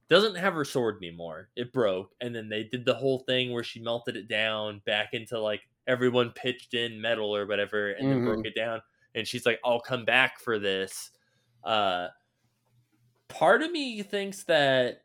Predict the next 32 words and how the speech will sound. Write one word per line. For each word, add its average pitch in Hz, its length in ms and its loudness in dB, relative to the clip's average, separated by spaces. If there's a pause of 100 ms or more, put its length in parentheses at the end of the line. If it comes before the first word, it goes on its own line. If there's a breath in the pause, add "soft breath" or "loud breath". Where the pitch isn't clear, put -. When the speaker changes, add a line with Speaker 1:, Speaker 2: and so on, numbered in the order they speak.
Speaker 1:
the, 117 760 0
um, 98 500 -8 (120)
her 151 300 2
apprentice, 147 800 2
who's 131 340 -4
now 127 280 2
with 123 300 -4
the 127 80 -2
Swordmaster, 107 1200 0 (540)
uh, 92 540 0 (180)
is 123 260 0
going 135 280 -2
to, 123 220 -6 (400)
like, 123 160 -4
I 127 120 4
don't 165 160 2
know 170 180 6
how 147 260 4
far, 143 600 4
like, 120 300 0
if 147 260 -6
season 131 380 -4
two 127 180 0
is 127 100 -2
gonna 127 200 -2
do, 123 300 -2
like, 117 260 -2
maybe 120 240 0
a 110 40 -2
slight 120 360 -2
time 127 420 -4
jump. 170 400 0